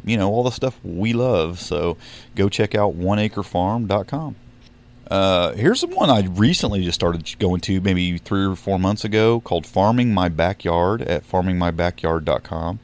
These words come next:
Uh, Catherine writes about, or she writes from the perspective of her own urban homestead in Portland, Oregon.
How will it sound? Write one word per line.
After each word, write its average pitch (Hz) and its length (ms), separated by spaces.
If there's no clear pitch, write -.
Uh, 82 220
Catherine 95 520
writes 92 260
about, 90 680
or 113 180
she 190 140
writes 208 240
from 139 280
the 123 80
perspective 92 840
of 90 120
her 95 160
own 104 200
urban 98 280
homestead 90 500
in 85 100
Portland, 95 440
Oregon. 87 400